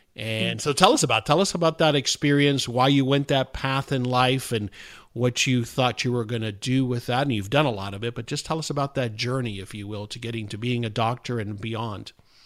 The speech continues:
Speaker 2: Sure. So I, I think the story is best told backwards. Uh, several years ago, today is actually,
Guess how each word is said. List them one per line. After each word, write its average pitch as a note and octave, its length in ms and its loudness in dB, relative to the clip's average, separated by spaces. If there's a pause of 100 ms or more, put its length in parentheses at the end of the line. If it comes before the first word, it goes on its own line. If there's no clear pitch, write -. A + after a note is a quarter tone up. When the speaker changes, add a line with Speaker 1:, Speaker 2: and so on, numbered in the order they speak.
(1120)
Speaker 2:
Sure. A#3+ 440 8
So A3 160 6
I, A3+ 320 6
I G#3+ 100 6
think C4+ 300 4
the A#3 80 6
story A#3+ 360 6
is F#3+ 120 4
best G#3+ 360 4
told G3+ 360 4
backwards. E3 640 4 (480)
Uh, E3 420 6
several D4+ 680 2
years F#3+ 480 4
ago, D#3+ 240 4
today C4 300 2
is B3 120 2
actually, E3 480 2